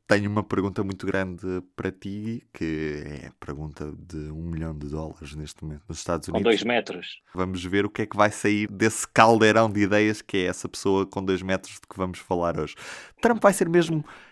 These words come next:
Speaker 1: candidato em dois mil e vinte e quatro ou são só rumores neste momento?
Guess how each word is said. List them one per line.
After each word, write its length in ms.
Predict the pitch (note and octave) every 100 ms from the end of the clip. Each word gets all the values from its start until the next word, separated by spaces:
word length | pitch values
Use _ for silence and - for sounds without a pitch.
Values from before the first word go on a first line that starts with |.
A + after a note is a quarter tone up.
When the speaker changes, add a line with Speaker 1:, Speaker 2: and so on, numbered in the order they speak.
| _ -
Speaker 1:
candidato 480 | D3+ C3+ A#2+ B2
em 60 | C3
dois 160 | A#2+ A2+
mil 180 | A#2
e 60 | A2
vinte 220 | G#2 G2+
e 60 | F#2+
quatro 600 | - D2 D#2 G2+ G#2 -
ou 240 | F#2 F2+
são 240 | F2+ - A#2+
só 220 | - G2+
rumores 500 | - - F#2 E2 C#2
neste 300 | D#2+ D#2 -
momento? 500 | E2+ C#2+ C2 - _